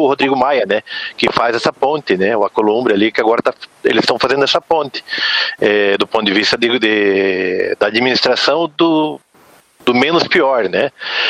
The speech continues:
E me parece assim, que nós, nós estamos vivendo no, no, numa realidade em que, é, a esquerda tá defendendo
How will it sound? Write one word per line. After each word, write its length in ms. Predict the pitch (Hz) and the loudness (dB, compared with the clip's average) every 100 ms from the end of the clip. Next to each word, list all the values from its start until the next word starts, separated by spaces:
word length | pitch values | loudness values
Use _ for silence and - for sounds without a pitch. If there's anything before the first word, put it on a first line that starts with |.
| - - - | -4 -4 0
E 220 | 117 117 | 0 0
me 120 | 135 | -2
parece 440 | - 135 139 - | 0 0 0 0
assim, 280 | 156 160 113 | 0 0 -2
que 320 | - 123 123 110 | -2 -2 0 0
nós, 280 | 117 120 139 127 | -2 -2 -2 -2
nós 140 | 123 | 0
estamos 180 | 170 160 | 0 0
vivendo 340 | 127 135 143 | 2 2 2
no, 320 | 131 117 - - | 0 0 -4 -4
no, 360 | 113 107 104 | -2 0 -2
numa 200 | 110 110 | -2 0
realidade 480 | 104 107 101 110 135 | 0 0 2 0 0
em 80 | 135 | -2
que, 380 | - 131 113 - - - - - - - - | 0 0 0 -2 -10 -14 -16 -20 -20 -10 -2
é, 640 | 107 104 101 98 98 95 87 | 2 2 2 2 2 2 2
a 80 | 110 | 0
esquerda 560 | - - 127 147 151 - | -2 0 0 0 -2 -2
tá 380 | - 135 147 139 | 0 2 2 0
defendendo 1500 | 110 135 - 135 117 117 143 151 156 151 143 135 123 120 - | 0 0 0 -2 0 0 0 0 2 2 2 2 0 -2 -6